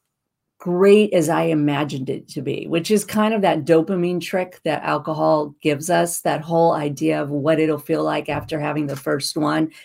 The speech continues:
and then chasing it all night. I'm with you. I never, ever finished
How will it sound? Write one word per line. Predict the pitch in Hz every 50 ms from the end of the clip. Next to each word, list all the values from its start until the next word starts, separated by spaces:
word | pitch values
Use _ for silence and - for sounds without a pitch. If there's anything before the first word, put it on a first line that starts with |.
| _ -
and | 160 151 147
then | 135 135
chasing | 139 - - 143 139 139 - 165 165 160
it | 160 160
all | 160 170 170 165
night. | 160 165 165 165 170 165 - _ _ _ _ _ _ -
I'm | 160 160 170 180
with | 175 160 135
you. | 143 151 151 135 131 131
I | - 151 156
never, | 156 156 160 165 175 175 156 160 151 139 135 135 - _ _ _ _ _ -
ever | 175 175 165 170 165 165
finished | 165 - 175 165 160 156 147 - -